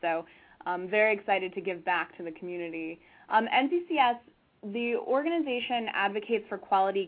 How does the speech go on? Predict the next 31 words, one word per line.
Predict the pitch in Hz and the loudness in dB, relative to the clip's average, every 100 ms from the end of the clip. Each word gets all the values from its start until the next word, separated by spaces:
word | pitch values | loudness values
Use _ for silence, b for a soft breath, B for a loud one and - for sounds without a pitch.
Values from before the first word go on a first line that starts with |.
| - | -4
cancer | 180 175 196 | -8 -6 -10
care | - 240 247 247 | -4 0 0 -2
for, | - 190 180 180 b b b - | -2 0 0 -2 b b b -4
um, | 180 175 175 170 | -2 0 -2 -4
all | - 208 214 | 6 8 8
Americans, | 208 190 185 190 | 4 0 -2 -6
doesn't | 190 190 | -6 -2
matter | 180 185 180 | 0 0 0
the | 180 | -6
type | - 180 | -6 -6
of | 175 | -8
cancer. | - 175 165 - 160 160 b b b b | -8 -8 -8 -6 -6 -6 b b b b
Um, | - 180 170 175 - | -2 0 -2 -4 2
and | 208 208 202 - - _ _ _ _ _ - - 214 | 4 4 2 -4 -14 _ _ _ _ _ -20 -16 -4
being | 247 247 | 0 2
in | 233 | 2
my | 214 214 | 2 0
position, | 220 196 185 196 185 | -2 -6 -4 -2 0
I've | 180 180 | -2 -2
been | 185 | -4
able | 185 196 | -4 -4
to | |
participate | 196 185 180 185 190 185 | -8 -12 -14 -10 -4 -2
on | 180 185 | 0 0
the | |
Young | 185 175 | -2 -2
Adult | 180 170 170 | -4 -6 -6
Alliance, | 175 165 165 165 165 170 - | -6 -6 -4 -4 -6 -8 -8
um, | 160 160 | -6 -6
and | 165 | -4
I've | 170 165 | -6 -6